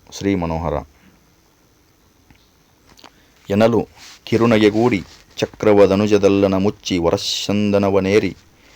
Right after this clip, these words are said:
ಕಿರೀಟಿಗಭಯವ ನೀಯಲು ಅಚ್ಯುತನ ಹಣೆಯ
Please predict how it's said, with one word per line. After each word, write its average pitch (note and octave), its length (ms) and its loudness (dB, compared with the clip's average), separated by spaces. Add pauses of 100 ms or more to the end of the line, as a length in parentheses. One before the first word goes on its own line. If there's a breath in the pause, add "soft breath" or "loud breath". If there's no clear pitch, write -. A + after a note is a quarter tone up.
(560 loud breath)
ಕಿರೀಟಿಗಭಯವ G2+ 840 4 (560 soft breath)
ನೀಯಲು G#2 540 0
ಅಚ್ಯುತನ - 600 -2
ಹಣೆಯ F#2+ 420 -2